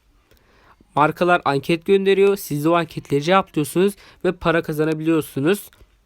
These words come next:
Ödeme alt limiti yirmi T L. Bakın göstereyim, ben yirmi üç T L otuz kuruş çekmiştim. Şimdi de yirmi bir T L yetmiş kuruş, yani iki bin yüz yetmiş havuç puanı ödeme talebim var.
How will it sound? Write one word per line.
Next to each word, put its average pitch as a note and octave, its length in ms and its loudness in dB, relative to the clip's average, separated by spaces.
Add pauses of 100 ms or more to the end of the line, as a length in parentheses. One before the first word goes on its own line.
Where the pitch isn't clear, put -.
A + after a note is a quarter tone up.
(320)
Ödeme F3 300 2
alt F#3+ 280 0 (360)
limiti E3 340 -2
yirmi F3+ 400 -2
T C3+ 340 0
L. D#3+ 160 -2 (1040)
Bakın E3+ 260 -2
göstereyim, D3+ 480 -2
ben D#3 180 0
yirmi D#3 260 0
üç E3+ 140 -6
T C3+ 160 -4
L C3 40 -2
otuz C3 300 -6
kuruş B2+ 220 -4
çekmiştim. E3+ 720 -2 (420)
Şimdi G3 400 -4
de G#3 240 2 (220)
yirmi E3+ 300 0
bir F#3+ 120 0
T F3+ 220 -4
L - 20 0
yetmiş F3+ 340 -6
kuruş, - 480 -6 (200)
yani D3 240 0
iki D3+ 240 -8
bin D3+ 400 -2 (280)
yüz D3+ 280 -4
yetmiş C3+ 440 -4
havuç C3+ 320 -4
puanı E3+ 380 -2 (420)
ödeme D3+ 300 -2
talebim E3 440 -2
var. F#3+ 160 -2